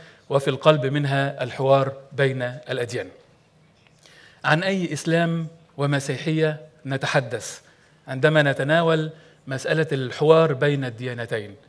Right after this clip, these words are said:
حول موضوع الأخوة الإنسانية؟ ألا يوجد تطابق برغم اختلاف الدين بين المتطرفين من كلا الجانبين في النظر إلى العلاقة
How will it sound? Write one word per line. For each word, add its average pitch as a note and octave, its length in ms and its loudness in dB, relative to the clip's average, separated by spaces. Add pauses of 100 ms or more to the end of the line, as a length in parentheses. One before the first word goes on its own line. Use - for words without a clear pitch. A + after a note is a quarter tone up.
(360)
حول D3 280 6
موضوع C#3 300 2
الأخوة B2 320 -6
الإنسانية؟ A2+ 500 -10 (580)
ألا E3+ 120 8
يوجد E3+ 420 2
تطابق C#3 920 -2 (320)
برغم D3+ 380 4
اختلاف D3 460 -2
الدين B2 460 -8 (520)
بين D3+ 280 4
المتطرفين C#3 1080 -2
من C#3 140 -6
كلا D3 180 0
الجانبين C3 640 -4 (680)
في - 120 -2
النظر D#3 380 2
إلى C#3 220 2
العلاقة C3 600 2